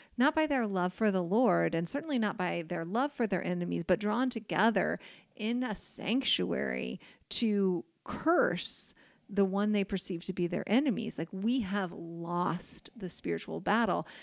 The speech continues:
But you're never as dangerous you know, when you know that you've lost, you can be helped.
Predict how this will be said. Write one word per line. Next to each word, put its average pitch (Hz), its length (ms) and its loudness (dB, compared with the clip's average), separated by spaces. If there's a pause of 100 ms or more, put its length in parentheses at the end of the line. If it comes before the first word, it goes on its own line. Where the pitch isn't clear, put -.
(180)
But - 280 2 (520)
you're 214 340 0
never 240 800 0 (480)
as 180 440 -2 (100)
dangerous 190 1000 -4 (600)
you 220 120 2
know, 214 80 2
when 202 180 0
you 202 100 0
know 262 680 2
that 220 240 -2
you've 175 360 -4 (380)
lost, 156 680 -6 (420)
you 196 160 -2
can 175 200 -6
be 160 120 -6
helped. - 480 -12